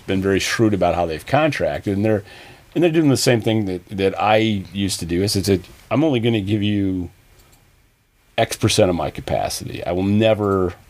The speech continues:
give you," well, I would never even give one guy twenty, but, um, if, if you have a fifty thousand ton need, and they probably don't, but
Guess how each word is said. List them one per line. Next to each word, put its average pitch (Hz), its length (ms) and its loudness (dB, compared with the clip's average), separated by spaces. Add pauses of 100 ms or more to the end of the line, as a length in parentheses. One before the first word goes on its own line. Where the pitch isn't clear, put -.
(120)
give 92 220 0
you," 82 360 -6 (560)
well, 95 140 2
I 127 60 4
would 120 140 2
never 92 180 2
even 82 160 -2
give 80 200 -4
one 82 160 -2
guy 65 160 -4
twenty, 69 580 -2 (760)
but, 90 500 2 (760)
um, 73 500 -2 (760)
if, - 640 2
if - 180 -2
you 120 60 8
have 101 80 6
a 90 40 -2
fifty 95 300 -2
thousand 82 460 0
ton 80 400 2
need, 76 420 0
and 62 220 -8
they 78 100 -4
probably 73 340 0
don't, 65 440 -4
but 73 160 -4